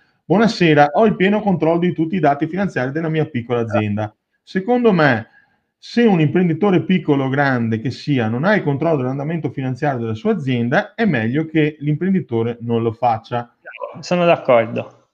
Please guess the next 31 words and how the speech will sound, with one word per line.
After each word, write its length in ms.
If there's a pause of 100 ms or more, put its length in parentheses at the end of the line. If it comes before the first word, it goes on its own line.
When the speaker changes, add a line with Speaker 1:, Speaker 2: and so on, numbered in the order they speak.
(240)
Speaker 1:
Sono 220
d'accordo, 880
però 640
ti 120
posso 280
assicurare 880
che, 500
eh, 1000
eh, 120
tantissime 720
aziende 540
oggi, 380
Roberto, 580
sono 320
in 80
questo 220
stato. 480 (720)
E, 440
e 160
non 400
solo 500
aziende 580
micro 460
alla 120
bottega, 560
ma 180
anche 300
aziende 1300
molto, 480
molto 720
articolate. 720